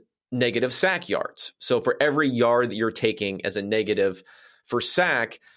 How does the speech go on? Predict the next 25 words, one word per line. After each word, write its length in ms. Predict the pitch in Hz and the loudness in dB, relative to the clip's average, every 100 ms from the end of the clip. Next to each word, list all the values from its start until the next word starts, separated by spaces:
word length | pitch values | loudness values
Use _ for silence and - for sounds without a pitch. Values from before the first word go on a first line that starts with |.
| _ | _
you're 140 | 120 123 | -2 0
subtracting 1000 | 131 - - - 156 180 180 131 113 | 0 -2 -4 0 2 0 -2 -2 0
that 300 | 98 90 98 | 0 -2 -4
from 240 | - 117 117 | -2 -2 0
that 200 | 107 92 | -2 -2
same 360 | - 127 175 | -2 0 -2
total 400 | - 107 95 95 - | 0 0 2 0 0
after 260 | 101 - | -4 -4
you 120 | 104 | -6
have 300 | 107 98 95 | -4 -4 -4
the 60 | 95 | -6
total 320 | - 123 139 | -4 -2 0
yards, 600 | 147 135 131 131 127 - _ _ _ _ _ _ _ - | 0 2 2 0 -2 -10 _ _ _ _ _ _ _ -4
uh, 440 | 107 101 98 95 | -2 0 0 -2
passing, 640 | - 104 98 - 90 98 104 _ _ _ _ _ _ - | -2 -2 -2 -4 -4 -6 -10 _ _ _ _ _ _ -4
adding 320 | 104 117 123 | -2 0 -2
twenty 340 | - 123 123 | -2 0 0
for 180 | 120 123 | -2 -2
each 200 | 107 - | -2 -4
touchdown, 560 | - 101 - 95 90 90 - - | -2 -2 -2 -4 -4 -8 -14 -16
subtracting 580 | - 92 117 117 127 120 | -12 -2 0 0 -2 -2
forty-five 520 | 123 120 123 117 113 | 0 0 0 0 0
from 180 | 127 120 | -2 -4
each 160 | 113 | -2
interception, 680 | 110 110 110 95 - 92 | -2 -2 -2 -2 -2 -6